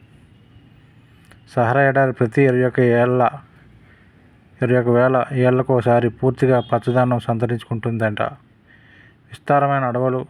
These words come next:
నదులు, సెలయేళ్లు, గుట్టలతో కలకల్లాడుతూ ఉంటుందట. కొన్ని వేల ఏళ్లపాటు ఇలా సాగాక తీరం వాతావరణ మార్పుల కారణంగా మళ్లీ విస్తరణ ఇసుక మేటలతో ఎడారిగా మారిపోతుంది.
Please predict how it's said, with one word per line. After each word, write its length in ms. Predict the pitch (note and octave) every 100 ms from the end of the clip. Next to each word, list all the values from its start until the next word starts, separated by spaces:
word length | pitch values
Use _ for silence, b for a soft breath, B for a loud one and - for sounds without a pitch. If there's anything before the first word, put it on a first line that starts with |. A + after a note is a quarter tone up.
| -
నదులు, 320 | A#2+ A#2+ C3
సెలయేళ్లు, 640 | B2+ A#2+ A#2+ B2+ B2 B2 A#2+ B2+
గుట్టలతో 680 | B2 A2+ C3 B2 - A#2 - -
కలకల్లాడుతూ 760 | A#2+ C3+ B2+ A#2+ A#2 - B2
ఉంటుందట. 520 | A#2 A2 A#2 A2 - - _ _ _ _ _ b b b b b b b b -
కొన్ని 220 | - B2+ A#2+
వేల 300 | A#2 C3 C#3
ఏళ్లపాటు 640 | B2 B2 B2+ C3+ C3 B2
ఇలా 260 | A#2 A#2+
సాగాక 680 | A2 B2+ A#2+ B2+ C3 - A2 - -
తీరం 400 | C3 C#3 C#3 A#2+
వాతావరణ 440 | A#2 A#2 C3+ C3
మార్పుల 420 | B2+ B2 B2 B2
కారణంగా 520 | A#2 - B2+ B2+ B2+ B2
మళ్లీ 320 | A#2 A#2+ B2+
విస్తరణ 720 | A#2+ - - B2+ A#2+ A#2+ A2+ - _ b b b b b b b B2+
ఇసుక 180 | -
మేటలతో 440 | C#3 B2+ B2 B2 B2+
ఎడారిగా 360 | A#2 B2+ C3
మారిపోతుంది. 840 | B2 A#2+ A#2 B2+ A#2 - A2 G2+